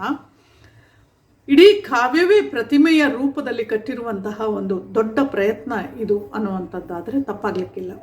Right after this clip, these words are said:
ನವ್ಯ ಕಾಲಘಟ್ಟದ ಮಹತ್ವದ ಕವಿಯಾದಂತಹ ರಾಮಾನುಜನ್ ಇಲ್ಲಿ ಬಹಳ ಸಿಂಪಲ್ ವರ್ಡ್‌ಗಳನ್ನೇ, ಬಹಳ ಗೊತ್ತಿರುವ ಶಬ್ದಗಳನ್ನೇ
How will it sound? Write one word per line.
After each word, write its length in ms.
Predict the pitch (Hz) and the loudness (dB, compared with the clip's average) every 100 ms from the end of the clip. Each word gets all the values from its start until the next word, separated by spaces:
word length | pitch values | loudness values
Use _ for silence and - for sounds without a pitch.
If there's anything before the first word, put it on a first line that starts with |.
| - _ _ _ _ _ _ _ 226 | -20 _ _ _ _ _ _ _ -4
ನವ್ಯ 380 | 240 254 302 | 0 4 4
ಕಾಲಘಟ್ಟದ 680 | 277 220 220 226 220 220 202 254 277 _ _ _ _ 220 | 4 4 2 0 -2 -4 -6 -6 -10 _ _ _ _ -4
ಮಹತ್ವದ 520 | 233 339 - 330 277 226 | 0 0 0 0 0 0
ಕವಿಯಾದಂತಹ 760 | 214 214 247 220 214 196 196 185 | -2 -2 -2 0 -2 -4 -6 -6
ರಾಮಾನುಜನ್ 680 | 180 185 185 190 196 240 277 - _ _ - _ | -6 -8 -6 -6 -6 -6 -8 -12 _ _ -20 _
ಇಲ್ಲಿ 260 | 330 330 214 | 4 4 4
ಬಹಳ 300 | 214 233 294 339 370 - - - - | 2 4 6 6 2 -2 -16 -8 0
ಸಿಂಪಲ್ 460 | 311 370 392 330 | 2 2 2 2
ವರ್ಡ್‌ಗಳನ್ನೇ, 800 | 269 220 226 220 202 180 170 - - - | 4 2 2 2 0 0 -8 -14 -14 -8
ಬಹಳ 220 | 202 220 247 247 277 - _ _ - | -4 -2 -2 -2 -6 -14 _ _ -6
ಗೊತ್ತಿರುವ 600 | 254 262 - 320 302 285 | -2 -2 0 4 4 4
ಶಬ್ದಗಳನ್ನೇ 1160 | 277 233 190 240 240 240 254 277 370 226 - _ | 0 -4 -6 -6 -4 -2 4 4 4 -2 -8 _